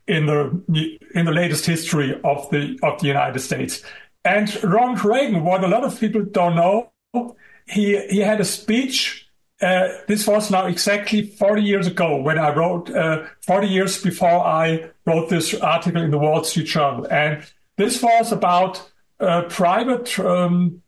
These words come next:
spaceships, and to, that he allowed companies,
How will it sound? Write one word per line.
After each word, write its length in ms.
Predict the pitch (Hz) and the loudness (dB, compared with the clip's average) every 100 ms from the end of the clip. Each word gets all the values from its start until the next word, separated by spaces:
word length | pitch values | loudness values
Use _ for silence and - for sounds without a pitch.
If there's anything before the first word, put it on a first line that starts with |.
| - | -10
spaceships, 1120 | - - 185 254 254 196 269 - - - - _ _ _ _ | -8 -2 0 0 0 -2 -2 -4 -6 -6 -10 _ _ _ _
and 380 | - 180 175 175 - - | -2 0 2 0 -4 -4
to, 560 | 185 180 175 170 214 - - | 0 0 0 -2 -6 -10 -16
that 500 | - 185 175 - - _ _ | -4 -2 -2 -6 -18 _ _
he 140 | 247 | 0
allowed 760 | 247 208 196 240 254 - 208 - | 2 2 2 2 0 -4 -10 -6
companies, 1000 | 190 202 254 226 170 208 254 254 - - | 0 0 2 0 0 2 0 -2 -6 -10